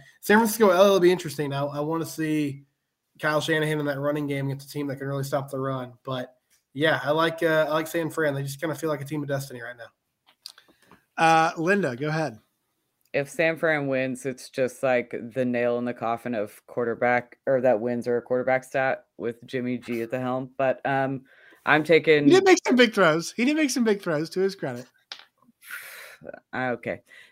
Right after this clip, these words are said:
Speaker 3: The, uh, <laughs> I take, uh, I'm taking the Rams. I love Matthew Stafford. I'm all for the redemption arc. And, uh, I, I can't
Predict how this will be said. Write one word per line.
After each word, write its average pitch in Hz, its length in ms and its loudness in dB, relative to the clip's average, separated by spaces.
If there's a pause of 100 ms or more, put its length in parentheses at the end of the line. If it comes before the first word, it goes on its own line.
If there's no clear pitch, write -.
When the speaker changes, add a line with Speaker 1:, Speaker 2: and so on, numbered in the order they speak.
Speaker 3:
The, 160 240 8
uh, 160 200 12
<laughs> - 20 6
I 214 300 8
take, - 500 8
uh, 185 280 2
I'm 180 200 -2
taking 180 240 -4
the 165 100 -4
Rams. 156 540 0
I 127 100 -4
love 135 260 0
Matthew 139 320 -4
Stafford. 135 600 -2 (240)
I'm 127 120 -4
all 123 120 4
for 123 180 -2
the 120 80 -4
redemption 123 460 -4
arc. 117 300 -4 (340)
And, 117 360 -6
uh, 117 340 0 (840)
I, 113 320 -4
I 127 100 0
can't 120 360 -2